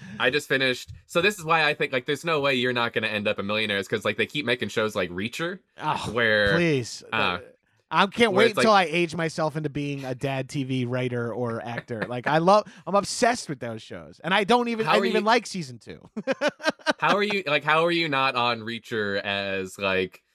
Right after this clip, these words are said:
Speaker 1: little Reacher? You know what I mean? Like
Speaker 2: How am I not getting, like, my knee kicked in by Reacher when I go, like, "Is this bitch with you?" And he just, like, kicks me in the fucking dick and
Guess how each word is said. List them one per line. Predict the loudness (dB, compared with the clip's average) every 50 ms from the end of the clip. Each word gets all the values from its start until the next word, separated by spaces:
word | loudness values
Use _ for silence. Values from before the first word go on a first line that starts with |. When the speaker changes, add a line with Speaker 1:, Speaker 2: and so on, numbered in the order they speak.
| _ _ _ _ _
Speaker 1:
little | -16 -6 0 0 2 2 2 0 -2 -4
Reacher? | -4 -6 -6 -6 -6 -6 -6 -4 -2
You | -2
know | -2
what | 0 0
I | -2 -4
mean? | -2 -4 -4 -4
Like | -4 -4 0 0 0 4
Speaker 2:
How | 6 6 8
am | 8
I | 6 4
not | 4 2 0 2
getting, | 0 0 0 2 0
like, | 0 -2 0 0
my | -2 -2 -2
knee | -2 -2 -2 -2 -2 -4 -6
kicked | -6 -6 -6 -6 -4 -2
in | -2 -2 0
by | 2 2 2 4
Reacher | 4 2 2 2 2 2 4 4
when | 4 4
I | 2 2
go, | 2 4 4
like, | 4 4 0 -2 -4 -8 -8 -4 -2
"Is | -2 -2 2 2
this | 2 2 2
bitch | 2 2 2 2 2 0 0 2
with | 2 2 2
you?" | 2 2 2 4 4 6 4 4
And | 4 2 2 2
he | 2 2
just, | 2 2 0 2 2
like, | 2 2 4 4
kicks | 4 4 4 4 2 2
me | 4 4 4
in | 4 2
the | 2
fucking | 2 2 2 2 2 -2 -4 -4
dick | -2 -2 -2 -2 -2 -4 -6
and | -8 -8